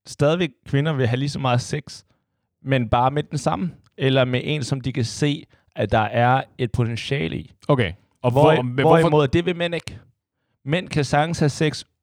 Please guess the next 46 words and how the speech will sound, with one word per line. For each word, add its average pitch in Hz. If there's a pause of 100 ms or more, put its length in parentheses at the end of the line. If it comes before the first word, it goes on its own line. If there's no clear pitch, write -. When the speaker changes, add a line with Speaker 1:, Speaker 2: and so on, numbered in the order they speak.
(160)
Speaker 1:
med 127
folk, 139
de 147
ikke 160
kan 151
se 151
noget 143
potentiale 143
i. - (680)
Speaker 2:
<laughs> - (1200)
Det 117
lyder, 123
øh, 107
helt 135
enormt 107
firkantet, 104
det 98
der. 98
Speaker 1:
Jo, 208
det, 156
jamen, 143
jeg 127
tror, 170
det, - (280)
det -
er 117
sådan, 151
det 85
er. 135 (300)
Altså, 113
Speaker 2:
Aha. 117
Speaker 1:
der 139
er 135
mange 120
mænd, 139
som 131
der 117
ville 117 (160)
ønske, 160 (680)
at 131
bare 127
kunne 127
have 87
sex - (480)
med 143
en, 135